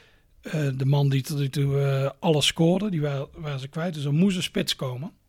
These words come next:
En, eh, dus iedereen vroeg de, de hoofdprijzen. Ze wilden een speler hebben van Doncaster. Nou, daar vroeg Doncaster gewoon tien miljoen voor. Een heel middelmatige aanvaller was dat. En, eh, uiteindelijk, ja,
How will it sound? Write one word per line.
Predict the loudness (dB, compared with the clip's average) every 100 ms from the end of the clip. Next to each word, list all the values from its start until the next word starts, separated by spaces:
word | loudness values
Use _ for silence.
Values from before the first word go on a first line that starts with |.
| _ _
En, | 0 4 6
eh, | 6 4 2 0
dus | 0 4
iedereen | 4 4 4
vroeg | 2 0 0
de, | -4 -6 -8
de | -4
hoofdprijzen. | 4 6 6 0 -4 -4 -8 -14 -16 -20
Ze | -20
wilden | -18 -14
een | -12
speler | -6 -4 -2
hebben | -2 0
van | 0
Doncaster. | 4 4 2 -2 -2 -4 -8 -10 -20 -20 _ _ -20 _ _ -6
Nou, | -4 -2
daar | -4 -8
vroeg | -8
Doncaster | -4 -4 -2 -2 -2 0
gewoon | 0 2
tien | 6 6
miljoen | 8 6 6 2
voor. | -4 -6
Een | -8
heel | -6 -4 -2
middelmatige | 0 2 2 2 2 0 -2 -2 -2 -4 -12 -20 -20 -20 -20 _
aanvaller | -4 2 4 4 0 -2
was | -6 -6
dat. | -8 -10 -16 _ _ _
En, | -2 2 4
eh, | 2 0
uiteindelijk, | -4 0 4 6 6 2 -10 -16 _ -14
ja, | -8 -4 -4